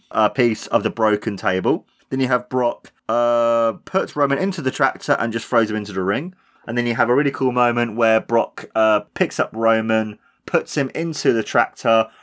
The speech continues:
brings the tractor up and just literally just launches him into the ring. Then you have Brock with this amazing big F five, then you have, uh, Brock then hits the Kimura. Then you see Lesnar with Reigns in the ring,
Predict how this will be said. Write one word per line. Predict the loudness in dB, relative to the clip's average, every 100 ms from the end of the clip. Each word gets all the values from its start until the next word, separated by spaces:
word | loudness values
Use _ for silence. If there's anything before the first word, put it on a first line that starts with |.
| _
brings | -4 -4 -6
the | -4
tractor | -2 -4 -4 -2
up | -2 -2
and |
just | -4 -2
literally | -2 -2
just | -6 0
launches | 2 2 -2 -2
him | 0 0
into | -2 -2
the | -2
ring. | 0 2 0 -4 -8 _ _ -4
Then | -2
you | 0
have | 2 0 0
Brock | 0 0 0 -6 -4
with | 0
this | 0 0
amazing | 0 0 2 2 0 0
big | -2 0
F | -4 -2
five, | 0 2 4 2 -2 _ _ -2
then | 0
you | 2
have, | 2 0 -2 -2
uh, | 2 4 6 4 0
Brock | 0 0 0
then | -4 -2
hits | -2 0
the | -2
Kimura. | -2 0 2 2 2 0 -2 -4
Then | -2 0
you | 0
see | -2 2 2 2
Lesnar | 2 0 0 2 2
with | 4 2 0
Reigns | 0 0 0 -4
in |
the | -4 0
ring, | 0 0 -6